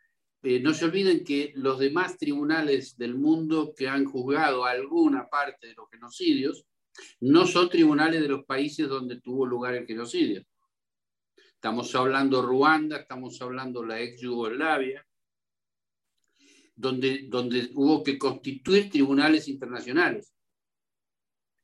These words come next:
para juzgarlo. ¿Por qué? También por una cuestión muy interesante, donde sucede un genocidio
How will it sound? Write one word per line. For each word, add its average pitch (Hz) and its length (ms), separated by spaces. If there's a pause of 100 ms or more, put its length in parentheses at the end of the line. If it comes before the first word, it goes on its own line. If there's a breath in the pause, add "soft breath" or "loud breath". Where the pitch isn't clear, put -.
(340)
para 131 300
juzgarlo. 117 600
¿Por 156 280
qué? 139 340 (600)
También 220 200
por 220 100
una 208 120
cuestión 185 300
muy 202 140
interesante, 147 920
donde 165 360
sucede 277 520
un 233 120
genocidio 143 960